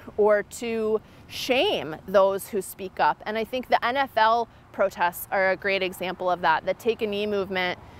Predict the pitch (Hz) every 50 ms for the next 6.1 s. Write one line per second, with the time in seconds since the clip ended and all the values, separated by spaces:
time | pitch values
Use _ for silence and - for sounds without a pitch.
0 | - - - - - - - - - - 214 208 196 190 196 185 180 - - 214
1 | 196 214 202 175 185 220 - - 214 240 254 254 254 - - 233 226 220 214 208
2 | 196 196 202 196 190 190 190 180 - 202 202 190 190 - - - 233 220 220 214
3 | 214 - - 202 - - - 190 220 - - 240 220 214 208 - - 202 190 196
4 | 190 180 170 - - - 233 233 226 262 277 262 247 240 233 220 208 202 180 175
5 | 165 170 170 - - - - - - - - - 220 208 196 196 196 196 190 185
6 | - -